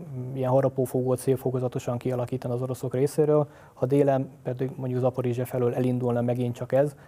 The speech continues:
Ez lehet egy átfogó terv, de megint csak nem olyan, amit a, a mostani tevékenység az, ö, jelentősen alátámasztana.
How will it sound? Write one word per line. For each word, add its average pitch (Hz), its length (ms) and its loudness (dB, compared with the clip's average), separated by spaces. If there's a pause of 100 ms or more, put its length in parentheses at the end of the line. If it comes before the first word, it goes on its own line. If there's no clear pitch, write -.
Ez 135 80 -4
lehet 156 180 4
egy 147 100 4
átfogó 143 340 2
terv, 143 360 4
de 139 80 -2
megint 131 280 0
csak 131 140 -8
nem 131 140 -2
olyan, 123 220 2
amit 123 260 -2
a, 127 200 4
a 135 40 -2
mostani 131 400 0
tevékenység 123 760 0
az, 123 280 0 (400)
ö, 123 160 0
jelentősen 123 420 0
alátámasztana. 123 640 -8